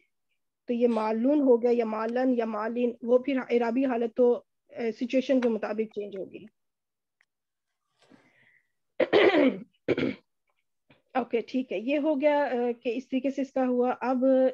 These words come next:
इसमें ये क्यों नस्ब में है, ये बता सकती हैं क्यों नस्ब में है?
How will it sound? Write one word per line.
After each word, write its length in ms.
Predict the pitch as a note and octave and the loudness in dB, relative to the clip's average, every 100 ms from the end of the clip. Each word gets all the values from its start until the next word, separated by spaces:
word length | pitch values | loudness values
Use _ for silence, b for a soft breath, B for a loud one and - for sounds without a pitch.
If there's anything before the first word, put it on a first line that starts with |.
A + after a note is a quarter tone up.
| - | -2
इसमें 480 | A#3+ _ B3+ B3+ | -12 _ 0 2
ये 200 | A#3+ A#3+ | -2 -6
क्यों 300 | D#4 - G#4 | -6 0 2
नस्ब 300 | G#4 C4 A#3 | 2 0 -4
में 160 | G#3+ G3 | -10 -10
है, 220 | G#3 G#3 | -8 -2
ये 80 | B3 | -2
बता 240 | B3+ B3+ | 0 -2
सकती 400 | C4+ C4+ - C4 | -4 -8 -6 -2
हैं 80 | B3+ | -2
क्यों 220 | B3+ D4+ | -2 -2
नस्ब 300 | C#4 G#3+ G3 | -2 -2 -6
में 120 | - | -10
है? 120 | - | -12